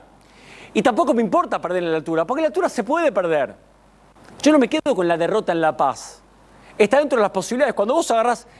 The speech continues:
el, el calendario de partidos, sabes que en La Paz, y acá es complicado, Quito, y un poco menos, pero complicado también al fin. Y después aquí, eh, Centenario, difícil, Santiago de Chile, complicado.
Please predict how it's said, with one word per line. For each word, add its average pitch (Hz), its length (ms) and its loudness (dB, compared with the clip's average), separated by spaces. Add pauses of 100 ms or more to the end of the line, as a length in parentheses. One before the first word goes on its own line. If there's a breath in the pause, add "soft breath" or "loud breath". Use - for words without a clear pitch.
(100 loud breath)
el, 185 240 0
el 170 320 0
calendario 226 480 2
de 202 80 -2
partidos, 156 600 -2 (360 loud breath)
sabes 269 240 2
que 214 240 -2
en 196 100 0
La 214 120 0
Paz, 277 420 -2
y 196 100 -2
acá 185 140 0
es 202 60 0
complicado, 165 580 -2 (200)
Quito, 196 440 0
y 202 140 -2
un 175 100 -2
poco 165 220 -2
menos, 214 340 0
pero 139 160 0
complicado 135 420 -2
también 156 220 -4
al 160 80 -4
fin. 220 320 -6 (520 loud breath)
Y 392 100 4
después 370 280 2
aquí, 220 140 -6
eh, 196 240 -4
Centenario, 202 720 -2
difícil, 180 680 -2 (360)
Santiago 196 380 4
de 185 80 0
Chile, 233 260 -2
complicado. 180 760 0